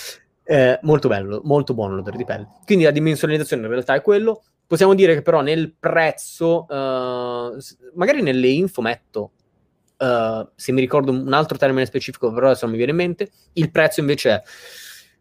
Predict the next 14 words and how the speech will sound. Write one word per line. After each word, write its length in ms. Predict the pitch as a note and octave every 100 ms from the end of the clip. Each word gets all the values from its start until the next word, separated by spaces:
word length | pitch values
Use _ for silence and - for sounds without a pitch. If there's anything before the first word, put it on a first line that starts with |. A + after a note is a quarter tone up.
| _
questo 840 | - C3+ C3 D3 C3 C3 B2+ B2+ C3
abbonamento 580 | B2 C#3 C#3+ E3 D3 A#2
costerebbe, 680 | B2+ - D3 B2+ B2 A2+ A2 _ _ _ _ _ _ _ _ -
eh, 480 | B2 A2+ G#2+ G#2 G#2
trenta 340 | D3 C#3+ B2
euro 200 | A#2+ A#2+
al 100 | E3
mese, 540 | G3+ C#3 A#2 E3+ - _ _ _
ma 300 | C#3+ D#3+ E3+
a 60 | E3
dir 260 | F3 F3
la 140 | F3 E3
verità 640 | E3 E3+ E3 C3+ C#3 C#3 -
sono 800 | - C#3+ B2 A#2+ A#2 A2+ A#2